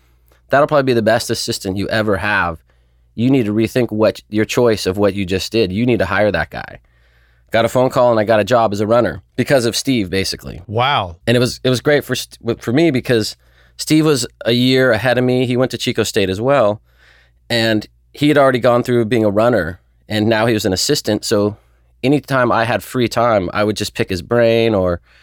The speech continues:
Speaker 1: I'd go into the control room with him and he'd show me tricks. And there's so much I learned on the, in the early days from Steve. And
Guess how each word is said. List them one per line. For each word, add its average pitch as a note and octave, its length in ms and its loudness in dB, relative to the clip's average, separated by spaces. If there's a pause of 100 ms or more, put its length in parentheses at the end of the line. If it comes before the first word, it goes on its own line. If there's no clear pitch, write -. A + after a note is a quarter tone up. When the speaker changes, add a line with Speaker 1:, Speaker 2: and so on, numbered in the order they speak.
(180)
Speaker 1:
I'd G#2 120 -2
go A2+ 140 4
into G2+ 120 0
the F#2 80 -4
control A#2 380 0
room A#2 160 2
with A2 160 0
him A2 160 2
and F#2 80 0
he'd D#2+ 120 -6
show A#2+ 240 0
me A2 100 2
tricks. A#2 540 -2
And F#2 240 -2 (560)
there's A2+ 140 0
so D3+ 140 4
much D3 200 2
I B2 80 4
learned B2 440 2
on A2 140 0
the, G#2 180 0
in A2 120 0
the A2 80 2
early B2 340 2
days G#2 260 -2
from G2 160 -4
Steve. G#2+ 520 -2
And F2+ 240 0